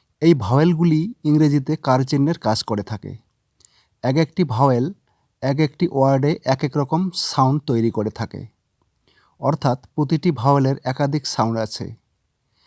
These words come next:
আজকে আমরা শিখব প্রতিটি ভাওয়েলের সঙ্গে যখন আর লেটারটি থাকে, অর্থাৎ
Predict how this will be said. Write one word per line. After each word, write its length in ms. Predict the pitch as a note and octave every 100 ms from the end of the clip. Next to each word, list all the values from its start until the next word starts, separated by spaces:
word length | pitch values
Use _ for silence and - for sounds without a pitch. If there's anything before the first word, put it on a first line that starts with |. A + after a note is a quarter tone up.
| _ _ -
আজকে 280 | C3 - F3
আমরা 240 | D#3+ C#3 C3 _
শিখব 360 | - - D#3 C3 C#3
প্রতিটি 380 | C#3+ C3+ D3 D3+
ভাওয়েলের 400 | A2+ A#2+ C#3 C#3
সঙ্গে 220 | D#3+ D3 C#3+
যখন 360 | C#3+ C3+ B2 C3 F3 _ _ _ _ -
আর 220 | C3+ C#3+ E3
লেটারটি 440 | D3+ D3 D3 - C#3
থাকে, 320 | - G2 F#2+ A2 _ _ _ _ _ -
অর্থাৎ 360 | C3 C#3+ B2